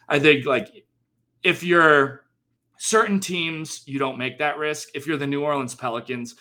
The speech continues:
you got it. You have to make that risk because it's like, you've never been good. You're a franchise that doesn't get a lot of fans 'cause it's such a big football city, L S U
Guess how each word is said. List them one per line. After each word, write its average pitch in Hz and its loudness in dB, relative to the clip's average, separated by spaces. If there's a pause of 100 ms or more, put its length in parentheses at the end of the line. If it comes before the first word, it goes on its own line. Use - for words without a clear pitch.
(140)
you 117 -10
got 92 -8
it. - -20
You 120 -10
have 104 -4
to 110 -12
make 95 -18
that - -14
risk - -20
because 104 -14
it's 101 -16
like, 104 -10 (400)
you've 120 -6
never 131 4
been 135 0
good. 117 -2 (360)
You're 123 -2
a 117 -8
franchise 143 2
that 123 -8
doesn't 131 -4
get 143 -4
a 131 -2
lot 127 -2
of 127 -12
fans 117 -10
'cause 120 -14
it's 98 -12
such 113 -10
a 110 -16
big 120 -8
football 107 -8
city, 107 -10
L 107 -10
S 113 -14
U 110 -6